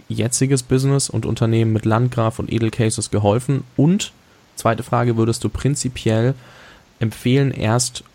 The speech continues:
Produkte anderer zu bewerben, um die Grundlagen zu erlernen und dann seine eigenen Produkte zu machen? Oder sagst du, hey, du kannst auch direkt deine eigenen Produkte machen?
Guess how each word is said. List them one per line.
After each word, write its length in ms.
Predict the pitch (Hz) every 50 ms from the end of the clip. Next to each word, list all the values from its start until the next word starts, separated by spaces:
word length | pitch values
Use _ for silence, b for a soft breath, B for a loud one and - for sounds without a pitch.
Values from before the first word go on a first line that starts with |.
| -
Produkte 440 | - - 117 117 120 - - - -
anderer 340 | - 120 127 131 123 120 110
zu 160 | - - 117
bewerben, 480 | 110 110 104 107 107 113 120 120 120 107
um 120 | 107 107
die 60 | 110 104
Grundlagen 520 | - 110 120 139 131 131 123 127 127 127
zu 180 | 123 - - 123
erlernen 600 | 120 113 113 110 110 117 131 139 151 160 170 190 - _ _ -
und 220 | - 107 104 -
dann 180 | 104 104 127 135
seine 220 | 131 131 139 135
eigenen 220 | 131 131 139 135 127
Produkte 380 | - - 131 135 131 - 127
zu 120 | - - 123
machen? 300 | 120 117 - - 113 110
Oder 160 | 104 104 101
sagst 200 | 104 101 - -
du, 60 | 104
hey, 140 | 104 104 101
du 80 | 104
kannst 240 | - - 104 - -
auch 80 | 98 -
direkt 260 | - - 110 113 -
deine 160 | 107 104 104
eigenen 280 | 95 101 104 104 101 101
Produkte 380 | - - 107 104 - - -
machen? 240 | 110 110 113 - 120